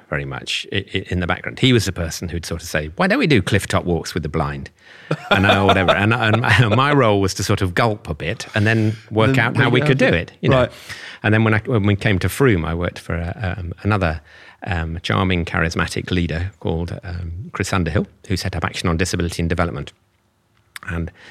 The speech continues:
Speaker 1: well, his first, uh, idea was to send me to Uganda,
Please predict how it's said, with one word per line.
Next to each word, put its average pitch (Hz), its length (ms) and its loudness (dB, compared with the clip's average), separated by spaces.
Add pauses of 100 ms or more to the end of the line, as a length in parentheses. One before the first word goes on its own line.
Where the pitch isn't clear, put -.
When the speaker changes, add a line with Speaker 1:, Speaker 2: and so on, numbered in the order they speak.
(260)
Speaker 1:
well, - 100 -2
his 117 220 4
first, - 440 -2 (460)
uh, 82 360 -4
idea 90 380 0
was 82 140 -2
to - 80 -6
send 98 200 0
me 85 80 0
to 92 120 -4
Uganda, 85 560 -2